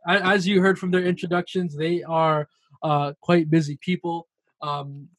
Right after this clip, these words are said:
they are university students. They run a family business. They're, uh, youth leaders. And, uh, we're gonna talk a little bit, uh, a lot about those different aspects that they are involved in. Uh, but I wanna touch, uh, I guess, first off on the family business. Uh, so as Valerie mentioned,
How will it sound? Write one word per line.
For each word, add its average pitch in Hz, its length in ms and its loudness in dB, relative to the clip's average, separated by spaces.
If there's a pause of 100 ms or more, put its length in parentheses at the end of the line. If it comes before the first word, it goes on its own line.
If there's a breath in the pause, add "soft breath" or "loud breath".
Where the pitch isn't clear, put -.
they 156 260 -4
are 147 140 -4
university 180 640 4
students. 185 540 0
They 156 140 -10
run 156 140 -6
a 139 60 -6
family 147 320 -6
business. 170 640 -4
They're, 151 300 -8 (440)
uh, 147 160 -6
youth 180 400 2
leaders. 165 540 0 (280 soft breath)
And, 147 200 -10
uh, 147 60 -8
we're 165 120 -6
gonna 208 120 -6
talk 170 260 -4
a 170 40 -6
little 160 140 -6
bit, 160 220 -6
uh, 156 220 -6
a 156 40 -8
lot 165 200 0
about 156 260 -2
those 151 200 -6
different 147 340 -10
aspects 151 460 -14
that 147 200 -16
they 151 120 -10
are 147 160 -12
involved 147 420 -10
in. 143 180 -8 (440 soft breath)
Uh, 151 160 -6
but 170 160 -2
I 196 60 2
wanna 240 220 -2
touch, - 480 -6
uh, 156 200 -10
I 160 100 -10
guess, 160 300 -8 (100)
first 175 300 -4
off 160 240 -4
on 156 240 -8
the 147 160 -8
family 175 340 -4
business. 139 520 -10 (420)
Uh, 151 140 -10
so 156 300 -10
as 151 200 -10
Valerie 170 280 -2
mentioned, 151 480 -8